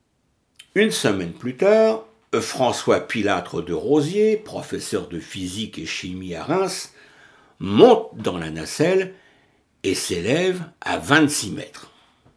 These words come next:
Il alimente le foyer avec de la paille sèche. Mais il n'y a plus question d'ajouter de la laine ou de l'étoupe, car on a compris qu'il n'y avait pas besoin de produire de la fumée pour faire monter le ballon.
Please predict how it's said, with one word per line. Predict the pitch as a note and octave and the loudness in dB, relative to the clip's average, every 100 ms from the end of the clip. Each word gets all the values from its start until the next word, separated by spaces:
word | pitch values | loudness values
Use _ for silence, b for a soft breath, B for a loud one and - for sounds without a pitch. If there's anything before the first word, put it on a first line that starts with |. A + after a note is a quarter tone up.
| _ _ _ _ - - | _ _ _ _ -20 -18
Il | - E2+ | -8 -2
alimente | G#2 G#2 A2 G#2 A#2 G2+ | 0 0 0 2 0 -2
le | E2 D#2 | -8 -8
foyer | - E2+ D#2 G2+ F#3+ G#3 G#2 | -8 -8 -6 -2 -2 -2 -4
avec | F2 E2+ - | -6 -8 -8
de | |
la | - F#2+ | -8 -10
paille | - - - | -12 -12 -10
sèche. | - - - - - _ _ b b b b b b b b b b b | -6 -8 -8 -14 -16 _ _ b b b b b b b b b b b
Mais | G2 C#3 C#3 G#2 | 4 4 4 -4
il | F#2 | -6
n'y | F2 | -6
a | |
plus | - C3+ A#2+ | -6 -4 -4
question | - F2+ - C3+ B2 | -2 -4 0 0 0
d'ajouter | E2+ F2 E2+ - A2+ | -4 -6 -8 -6 -6
de | E2+ | -6
la | - - | -8 -2
laine | F2 C#3+ B2 | 2 4 4
ou | G2 | 0
de | E2+ | -2
l'étoupe, | F2+ F#2+ B2 - - | -4 0 -2 -2 -4
car | A#2 | -2
on | F#2+ F2 | -2 -6
a | |
compris | - F#2+ F2+ F3 F#3 | -6 -4 -4 -4 -8
qu'il | - E2 | -8 -10
n'y | - | -10
avait | - - | -12 -4
pas | C#3 | 0
besoin | F2+ F#2 G2 F2 | 0 -2 -6 -10
de | D#2 | -10
produire | - - B2 B2+ - | -8 0 2 2 -2
de | D#2+ | -8
la | - - | -12 -6
fumée | - D3+ G#3+ A3 | 2 4 6 4
pour | A3 - | 2 -4
faire | A#2+ G2 | -2 -2
monter | G#2 A2 A3+ | -2 2 4
le | F3+ | 4
ballon. | A2 - | 2 -2